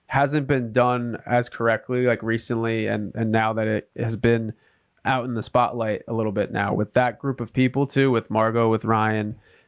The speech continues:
and, uh, Noah also co-writing with Greta, like, there's,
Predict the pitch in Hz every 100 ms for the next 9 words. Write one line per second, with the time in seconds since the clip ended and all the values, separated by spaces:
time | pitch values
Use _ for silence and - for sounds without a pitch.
0 | _ - 117 113 101 113 104 101 110 113
1 | 110 107 107 - 107 120 110 107 110 104
2 | 101 110 110 107 104 90 117 104 - -
3 | 120 110 104 -